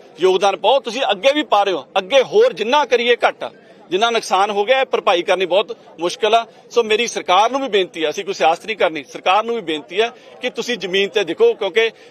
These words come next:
ਮੈਂ ਇਸ, ਇਸ ਮੌਕੇ ਤੇ ਜੇ ਬੋਲੂੰਗਾ, ਅਗਲੇ ਕਹਿਣਗੇ, "ਤੁਸੀਂ ਤਾਂ ਅਕਾਲੀ ਦਲ ਵਾਲੇ, ਤੁਸੀਂ ਤਾਂ ਕਹਿਣਾ ਹੀ ਆ।" ਪਰ ਮੈਂ ਹੱਡ ਬੀਤੀ ਸੁਣੀ ਆ ਲੋਕਾਂ ਦੀ, ਹੱਡ ਬੀਤੀ ਸੁਣੀ ਆ। ਮੇਰਾ ਭਰਾ ਖੜਾ, ਆ ਮੇਰਾ ਭਰਾ ਖੜਾ, ਇਹ ਤੋਂ ਪੁੱਛਿਓ ਵੀ ਇੱਥੇ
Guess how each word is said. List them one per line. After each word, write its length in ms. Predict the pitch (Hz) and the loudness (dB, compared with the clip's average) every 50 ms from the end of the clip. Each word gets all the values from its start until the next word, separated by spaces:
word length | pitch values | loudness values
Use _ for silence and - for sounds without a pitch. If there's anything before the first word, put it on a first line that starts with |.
| - - 143 | -20 -6 -2
ਮੈਂ 260 | 160 185 202 214 214 | 0 0 2 2 0
ਇਸ, 240 | 220 208 - - - - | -2 -2 -4 -8 -8 -4
ਇਸ 180 | 185 196 175 185 | -2 -2 -2 0
ਮੌਕੇ 300 | 196 190 190 - 208 180 | 0 0 0 0 0 0
ਤੇ 120 | 214 208 - - - - - - - - - - | 0 -2 -2 -6 -14 -20 -20 -20 -20 -20 -20 -10
ਜੇ 200 | 156 147 196 202 | -4 -2 -2 0
ਬੋਲੂੰਗਾ, 460 | 185 - - 190 220 233 226 226 208 | 0 0 0 0 0 2 2 2 2
ਅਗਲੇ 120 | 208 214 208 | 2 0 0
ਕਹਿਣਗੇ, 280 | 214 208 240 247 240 | 0 0 2 2 2
"ਤੁਸੀਂ 200 | 233 202 190 - | 0 0 -2 0
ਤਾਂ 100 | 226 220 | 2 2
ਅਕਾਲੀ 260 | 214 208 202 196 202 | 2 2 0 0 2
ਦਲ 60 | 208 214 | 2 2
ਵਾਲੇ, 140 | 214 220 | 2 0
ਤੁਸੀਂ 120 | 196 202 - | 0 -2 -4
ਤਾਂ 100 | 233 208 | -4 -2
ਕਹਿਣਾ 220 | - 196 208 233 | -2 -2 0 0
ਹੀ 60 | 226 | 0
ਆ।" 60 | 208 175 - - - - - | -2 -4 -6 -12 -8 -2 0
ਪਰ 120 | 226 226 | 0 2
ਮੈਂ 120 | 233 240 208 | 2 0 0
ਹੱਡ 220 | 180 - 175 180 | 2 0 0 0
ਬੀਤੀ 280 | 175 202 196 185 190 180 | -2 -2 -4 -8 -8 -10
ਸੁਣੀ 220 | - 151 135 147 | -8 -8 -4 -2
ਆ 60 | 170 | -2
ਲੋਕਾਂ 300 | 180 175 160 170 175 151 | 0 -2 -2 -2 -4 -4
ਦੀ, 80 | 151 160 | -4 -2
ਹੱਡ 220 | 156 160 160 180 | -2 -2 -2 -2
ਬੀਤੀ 220 | 165 - - - 180 | -4 -8 -10 -12 -10
ਸੁਣੀ 180 | - 180 202 | -8 -2 0
ਆ। 80 | 214 208 | 0 0
ਮੇਰਾ 200 | 196 185 190 196 | 2 2 2 2
ਭਰਾ 260 | 196 - 190 160 147 | 2 2 2 2 2
ਖੜਾ, 260 | - - 135 165 - - - - - - 135 135 120 - | 0 -2 -2 -2 -4 -4 -8 -20 -20 -20 -20 -6 -2 0
ਆ 80 | 202 | 0
ਮੇਰਾ 200 | 202 208 208 202 | 2 2 2 2
ਭਰਾ 240 | 202 - 196 190 175 | 2 2 2 0 2
ਖੜਾ, 160 | 160 196 214 | 2 2 2
ਇਹ 40 | 226 | 2
ਤੋਂ 100 | - 226 | 2 0
ਪੁੱਛਿਓ 420 | - - 180 - - 220 190 151 - - - - - - - - | -4 -6 -8 -2 0 0 0 0 -2 -8 -16 -20 -20 -20 -16 -8
ਵੀ 140 | 165 202 214 | -2 0 0
ਇੱਥੇ 360 | 208 202 - 247 226 226 226 | 0 0 2 2 2 2 0